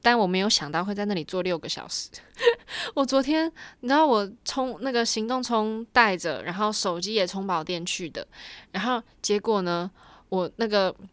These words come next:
就是到最后啊，染头发的时候我已经不敢看手机了，因为手机已经剩三十趴，然后行充已经没电了。因为刚开始在烫头发的时候，我就边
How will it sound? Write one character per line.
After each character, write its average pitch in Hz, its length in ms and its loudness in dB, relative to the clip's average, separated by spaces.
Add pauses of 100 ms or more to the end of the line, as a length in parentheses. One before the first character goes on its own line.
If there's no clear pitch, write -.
(880)
就 208 260 0
是 202 180 -2
到 190 180 2
最 185 240 -2
后 185 160 -2
啊， 156 300 0
染 160 220 -2
头 165 160 -4
发 160 160 -2
的 156 60 -4
时 170 80 -4
候 170 60 0
我 175 80 0
已 170 40 -4
经 175 100 -4
不 180 120 -6
敢 143 140 -4
看 151 220 -6
手 92 200 -10
机 120 200 -6
了， 110 140 -10
因 180 80 0
为 185 100 2
手 156 220 -2
机 151 80 -4
已 170 40 -2
经 170 100 -2
剩 175 200 -2
三 156 200 -4
十 160 120 -8
趴， 135 280 -10
然 151 100 -10
后 165 160 -2 (240)
行 165 260 -2
充 170 280 -2
已 - 20 -4
经 156 100 -2
没 147 220 -4
电 156 300 -6
了。 104 60 -20 (360)
因 208 120 0
为 214 80 2
刚 196 180 0
开 196 200 0
始 175 160 -8
在 170 400 -2 (560)
烫 202 220 -2
头 156 180 -6
发 147 180 -4
的 143 120 -8
时 - 140 -6
候， 160 280 -4
我 151 140 -10
就 180 240 -2 (260)
边 190 380 2